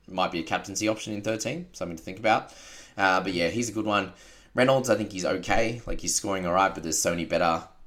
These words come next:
half scorers at the moment. Walker is an average one, just, and now he's gone up so much in price. And you spoke about him as a buy probably six weeks ago, so it's a bit late now. But he'll play both. Fogarty, I think he's a solid one as well.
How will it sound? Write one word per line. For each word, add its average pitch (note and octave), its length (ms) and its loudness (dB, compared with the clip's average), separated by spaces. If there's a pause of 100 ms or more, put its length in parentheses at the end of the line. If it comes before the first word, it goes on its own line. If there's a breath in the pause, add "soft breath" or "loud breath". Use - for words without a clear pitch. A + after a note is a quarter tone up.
(120)
half F2+ 280 4
scorers G2+ 380 -2
at - 80 -12
the - 60 -10
moment. A#2+ 400 0 (420 loud breath)
Walker A#2 500 6
is G2 120 -2
an G#2 40 0
average G2 300 2
one, G2 200 2
just, F#2+ 200 -4
and F2+ 100 -6
now E2+ 180 0
he's E2+ 200 -6
gone F2+ 180 -4
up E2+ 160 -2
so F#2 140 -4
much E2 180 -6
in D2+ 80 -14
price. B2 380 4
And E2+ 80 -6
you E2 60 -4
spoke F2 200 -2
about E2 140 -2
him F2 120 -6
as E2 100 -8
a D#2+ 40 -6
buy E2 280 2
probably D#2+ 180 -8
six - 280 -4
weeks G2 220 -4
ago, G2 220 0
so - 140 -6
it's - 100 -16
a - 40 -18
bit - 260 -12
late E2 220 -4
now. G#2+ 360 2 (340 loud breath)
But E2+ 80 -8
he'll E2+ 120 -2
play F2+ 200 0
both. A2 380 4
Fogarty, B2 380 2
I - 20 2
think G2+ 180 -6
he's F#2 160 -10
a E2 60 -6
solid E2+ 340 -2
one E2 240 -6
as D#2+ 240 -10
well. E2+ 320 -2